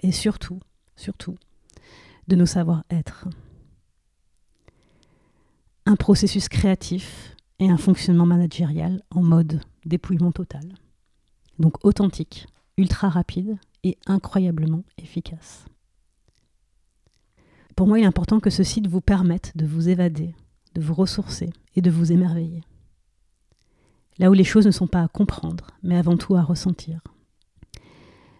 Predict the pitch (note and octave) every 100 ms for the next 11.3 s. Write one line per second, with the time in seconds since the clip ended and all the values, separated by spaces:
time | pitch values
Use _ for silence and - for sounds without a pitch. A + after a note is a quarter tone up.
0 | _ F#3 - G3+ G#3 G3 F#3 F#3+ - F3+
1 | G#3 G#3 - E3+ - E3+ D#3+ D#3 F#3 -
2 | - F3 - - F3+ G3 F3+ _ _ _
3 | F3+ F#3 G3+ - G3+ - G3 F#3 - E3+
4 | - A3 F#3 - F#3 - G#3+ F3 - -
5 | F3 F3+ - - D3+ - - D#3+ - -
6 | _ _ - G3+ G#3 F#3 E3 - D#3+ -
7 | _ _ _ _ _ _ D#3 F3+ F#3 G3
8 | G3+ - G3+ F#3 - D#3+ F3 - F#3 -
9 | D3 F#3 _ _ _ _ _ _ _ D#3+
10 | E3+ F3+ G3 F3+ G3 F3 E3 E3+ F#3 E3+
11 | E3+ D#3 D3+